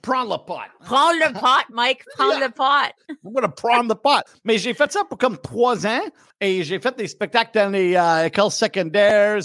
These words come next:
Speaker 1: et tout ça et c'est comme, like, un peu weird, you know, je suis comme, like, ah, c'est le temps d'être, euh, et ça a changé toute ma, ma manière de, de, et j'ai juste commencé d'être plus silly. Et
Speaker 2: Oh.
Speaker 1: aussi, um, j'ai,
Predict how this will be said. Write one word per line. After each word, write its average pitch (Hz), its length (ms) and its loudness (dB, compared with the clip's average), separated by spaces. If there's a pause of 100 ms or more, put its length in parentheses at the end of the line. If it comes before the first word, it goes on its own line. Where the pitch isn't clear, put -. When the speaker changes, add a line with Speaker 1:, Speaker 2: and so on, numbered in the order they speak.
Speaker 1:
et 156 100 -10 (100)
tout 233 140 -8
ça 233 380 -2
et 185 40 -2
c'est - 180 -14
comme, 208 180 -4
like, 180 220 -6 (220)
un 185 120 0
peu 269 140 2 (120)
weird, 202 480 0
you 135 80 -2
know, 185 120 2
je 269 80 -2
suis - 80 -16
comme, 220 160 -6
like, 196 220 -4 (280)
ah, 285 280 4
c'est - 180 -2
le 196 160 -2
temps 269 300 0
d'être, 196 400 -2
euh, 190 280 4
et 190 140 0
ça 196 200 2
a - 20 0
changé 233 600 0 (280)
toute 226 160 -2
ma, 170 360 2
ma 156 220 0
manière 180 500 0
de, 147 520 2
de, 135 500 -2 (460)
et 156 80 0
j'ai 127 160 0
juste 202 180 -4
commencé 214 380 0
d'être 175 240 -4
plus 208 200 -4
silly. 196 640 -2 (480)
Et 240 120 2
Speaker 2:
Oh. 233 60 2
Speaker 1:
aussi, 269 680 0 (580)
um, 190 460 2
j'ai, 190 180 0